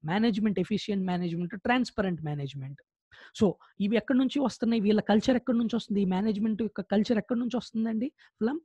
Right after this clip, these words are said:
from their parents. వాళ్ళ పేరెంట్స్ ఎక్కడున్నారండి? పేరెంట్ కంపెనీస్ ఎక్కడున్నాయి? యు ఎస్లో ఉన్నాయి. రైట్? ఇప్పుడు నేను మాట్లాడిన most, most of the companies యొక్క పేరెంట్ కంపెనీస్ అన్నీ కూడా యు ఎస్లో స్టార్ట్ అయినాయి ఆ కంపెనీస్. వాళ్ళ మేనేజ్‌మెంట్ ట్రాన్స్‌పరెన్సీ అనేది ఎక్కువ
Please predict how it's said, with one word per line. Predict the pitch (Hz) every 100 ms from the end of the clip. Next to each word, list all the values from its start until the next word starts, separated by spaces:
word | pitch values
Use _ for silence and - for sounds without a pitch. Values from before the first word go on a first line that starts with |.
| _ _
from | 220 302 - _ -
their | 196 180
parents. | 180 175 156 - -
వాళ్ళ | 175 196
పేరెంట్స్ | 202 220 233 226
ఎక్కడున్నారండి? | - 214 226 220 220 254
పేరెంట్ | 202 214 208
కంపెనీస్ | 226 196 208 220
ఎక్కడున్నాయి? | - 214 220 311 - _ 226
యు |
ఎస్లో | 247 - 180 147
ఉన్నాయి. | 135 135 _ _ _ _ _
రైట్? | 202 262
ఇప్పుడు | 175 180
నేను | 175
మాట్లాడిన | 175 180 196 185 180 170 170 175
most, | 208 - 190
most | 202 - 196
of | 175
the | 180
companies | 170 156 165 -
యొక్క | 156
పేరెంట్ | 156 160 170 160
కంపెనీస్ | 160 156 170 180
అన్నీ | 202
కూడా | 240 233 - - - 196
యు | 220
ఎస్లో | - 220
స్టార్ట్ | 202 - 160
అయినాయి | 160 151 143
ఆ |
కంపెనీస్. | 139 147 147 147 - _ -
వాళ్ళ | 165
మేనేజ్‌మెంట్ | 170 175 202 185 190 185 - - -
ట్రాన్స్‌పరెన్సీ | 180 180 - 180 175 170 185
అనేది | 180 208
ఎక్కువ | 165 180